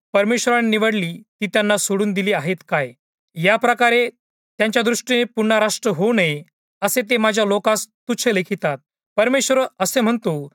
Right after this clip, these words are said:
"जर माझा दिवस व रात्र याविषयीचा माझा करार अढळ नाही किंवा मी जर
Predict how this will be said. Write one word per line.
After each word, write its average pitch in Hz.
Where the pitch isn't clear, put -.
"जर 208
माझा 233
दिवस 208
व 165
रात्र 175
याविषयीचा 233
माझा 208
करार 208
अढळ 190
नाही 208
किंवा 233
मी 233
जर 254